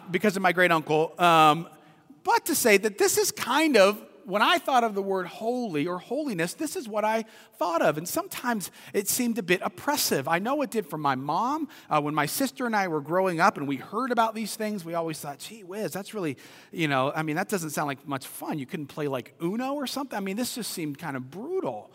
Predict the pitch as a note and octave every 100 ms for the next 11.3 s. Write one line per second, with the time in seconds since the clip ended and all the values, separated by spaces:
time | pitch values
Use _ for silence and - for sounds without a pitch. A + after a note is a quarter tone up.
0 | - - - _ _ _ _ _ _ C4+
1 | B3 C4 B3 D4 G#4 G#4 E4+ C4+ B3+ B3
2 | E3 C#3+ F#3 D4+ - C4 C4+ A#3+ G3 D3+
3 | C#3+ E3+ A#3+ E4+ - D3 C3+ B2+ D3+ D#4
4 | - F#4+ A4 F4 - A3+ A3 - A#3 B2
5 | G2+ _ _ _ _ _ _ _ _ _
6 | _ _ _ _ _ _ _ _ _ _
7 | _ - F3 F3 C#4+ G#4+ F#4 E4 G3+ A3
8 | B3+ C4 G#3+ F#3+ - E3 C#3+ A#2+ - A#2+
9 | A#2 - _ _ _ _ _ _ - D#3
10 | G3+ E4 - F4+ D#4 C4+ A3+ G3 E3 -
11 | D#3 A2